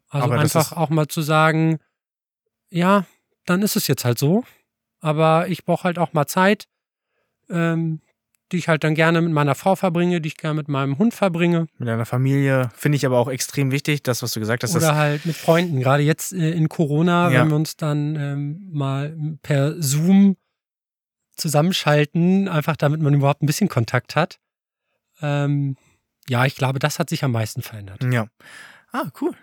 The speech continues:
Speaker 2: Aber interessant, weil ist ja auch, naja, blöd gesprochen, das ist immer so ein Sprichwort, aber ich finde das auch extrem wichtig irgendwo, man ist sich am selbst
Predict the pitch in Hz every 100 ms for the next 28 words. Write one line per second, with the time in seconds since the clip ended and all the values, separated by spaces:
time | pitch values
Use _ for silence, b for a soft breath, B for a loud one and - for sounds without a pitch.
0 | - 120 110 104 123 135 - 196 120 117
1 | 110 110 110 _ _ _ _ _ _ _
2 | - - 139 120 117 - _ _ - 127
3 | 147 156 - B B 147 160 151 - 156
4 | 160 139 156 160 135 127 - 135 156 180
5 | 170 127 120 139 135 117 120 - 123 123
6 | 127 110 113 - 165 151 147 135 123 139
7 | 123 123 113 120 143 -